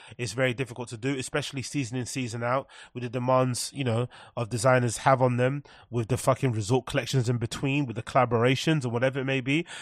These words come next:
It's just something that is inherently, inherently difficult. So I was never really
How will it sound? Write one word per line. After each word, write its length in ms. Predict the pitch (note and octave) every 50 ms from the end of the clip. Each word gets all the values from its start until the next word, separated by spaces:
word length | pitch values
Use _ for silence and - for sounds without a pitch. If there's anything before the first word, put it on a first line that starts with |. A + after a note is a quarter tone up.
| - - -
It's 120 | A#2+ -
just 160 | - D3+ -
something 320 | - D#3 D3 - D3 C#3+ B2+
that 180 | B2+ A#2+ A2+
is 160 | B2 A#2+ G2+ B2
inherently, 640 | A#2+ A#2 G2+ - - - D3+ D3 C3+ A#2+ A#2+ A#2+
inherently 400 | A#2 A2+ G#2 C3 B2 A#2 A2+ A2
difficult. 440 | G#2 C3 B2 - A#2 - - G#2+ G2+
So 220 | - C3 A#2+ A2+ A#2 - - - - - _ _ -
I 140 | D3 D#3+
was 240 | E3+ E3 E3+ D3 A#2+
never 340 | D3 D3+ D#3+ E3+ D#3 E3 D#3
really 400 | D3 D3+ D#3 D3 D3 D3 C#3+ B2+